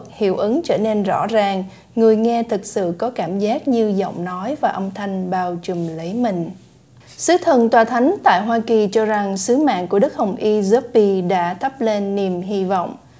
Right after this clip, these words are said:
Tin Vatican. Trả lời cuộc phỏng vấn của truyền thông Vatican sau chuyến trở về từ Hoa Kỳ hôm mười chín tháng bảy vừa qua của Đức Hồng Y Matteo Zuppi, Tổng giám mục Bologna,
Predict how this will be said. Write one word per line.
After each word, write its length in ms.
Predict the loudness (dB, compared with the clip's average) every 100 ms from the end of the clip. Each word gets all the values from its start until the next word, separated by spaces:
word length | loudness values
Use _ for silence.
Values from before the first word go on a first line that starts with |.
| -20 _ 2
Tin 240 | 4 4
Vatican. 600 | 0 -2 -2 -2 -2 -4 -8 -18 -20 -20 -20 -2
Trả 160 | 2 4
lời 280 | 4 2
cuộc 280 | 4 2 2
phỏng 260 | -2 -2 2
vấn 300 | 2 2 2
của 240 | 2 0 0
truyền 240 | -2 -2
thông 420 | -2 -2 -2 -2
Vatican 640 | -4 -4 -4 -2 -2 -2 -4
sau 320 | -2 -2 -2
chuyến 320 | 0 -2 0
trở 180 | -2 -2
về 240 | -2 -2
từ 160 | -2 -4
Hoa 220 | -2 -6
Kỳ 360 | -2 2 2 0 -10 -12
hôm 260 | -2 2 2
mười 140 | 0
chín 260 | 0 0 0
tháng 220 | -2 0
bảy 200 | 2 2
vừa 180 | 2 0 0
qua 280 | -2 -2
của 160 | 0 0
Đức 180 | 0 0
Hồng 160 | -6
Y 240 | -2 -2 0
Matteo 680 | -2 -4 -4 -2 0 0 0
Zuppi, 560 | 0 0 2 4 4 -2 -14 -20 -20 -2
Tổng 300 | 0 2 2
giám 180 | 2 4
mục 280 | 2 0 -2
Bologna, 760 | 0 2 4 2 0 0 -2